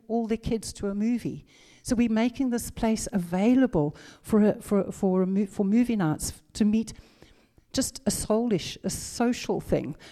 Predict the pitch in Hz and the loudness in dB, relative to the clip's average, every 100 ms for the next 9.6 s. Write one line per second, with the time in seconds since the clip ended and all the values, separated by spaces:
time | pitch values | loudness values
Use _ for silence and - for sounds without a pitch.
0 | - 240 226 - 262 254 226 214 302 - | -2 0 0 0 2 4 2 4 2 0
1 | - 233 190 156 - - - - - - | -4 -2 0 -2 -4 -14 -20 -20 -6 -2
2 | 233 214 202 - 208 220 220 220 - - | 0 0 -2 -2 0 2 4 2 -2 -6
3 | - 226 220 165 147 - - - - 240 | -4 -2 0 0 -4 -12 -20 -20 -2 2
4 | 269 269 - 240 - 262 269 277 262 - | 6 4 4 0 2 2 4 4 2 -2
5 | - 233 240 185 196 202 233 240 226 214 | -4 0 2 2 0 0 -2 -2 0 0
6 | 208 208 - 190 - 226 196 208 202 269 | -2 -6 -4 -6 -4 -4 -4 -4 -2 2
7 | 262 254 233 - 214 214 180 170 - - | 4 4 2 -4 -6 -2 -2 -4 -10 -20
8 | - _ - 277 277 277 254 - 285 262 | -20 _ 0 4 4 4 0 2 0 2
9 | - - 247 226 233 | -2 0 0 2 2